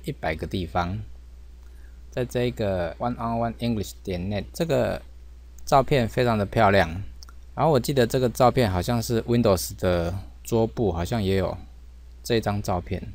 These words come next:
我就很好奇这个照片是在哪里。那这个文章有写到 Business Insider，日前有一篇文章介绍一百个很有特色的景点，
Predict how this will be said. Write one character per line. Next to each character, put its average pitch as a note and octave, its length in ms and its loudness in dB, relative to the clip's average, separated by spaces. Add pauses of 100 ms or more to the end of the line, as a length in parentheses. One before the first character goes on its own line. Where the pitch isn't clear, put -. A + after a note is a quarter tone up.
我 A2+ 80 -8
就 D3+ 160 2
很 A#2+ 80 4
好 C3 140 6
奇 A2+ 160 0
这 C3 100 0
个 B2 80 0
照 A#2+ 160 2
片 A#2 200 0
是 G#2+ 80 -6
在 A2 140 0
哪 E2+ 180 0
里。 F2+ 140 -4 (880)
那 A#2 300 0 (140)
这 E3 100 2
个 D3 60 4
文 B2+ 140 6
章 C3 160 4
有 B2 60 2
写 G2 200 -2
到 G2 320 4 (180)
Business A#2+ 480 -2
Insider， A2 580 0 (1040)
日 C#3+ 180 2
前 G2+ 200 0
有 G2 80 2
一 - 20 -2
篇 A#2+ 200 0
文 G2+ 140 0
章 A2 220 0
介 B2 120 0
绍 A2+ 200 -2
一 - 40 -2
百 F2 200 2
个 E2+ 100 -2
很 F#2+ 100 0
有 G2+ 120 2
特 G#2+ 160 -2
色 G#2 160 -2
的 F2 100 0
景 F2 240 -4
点， F2 180 -4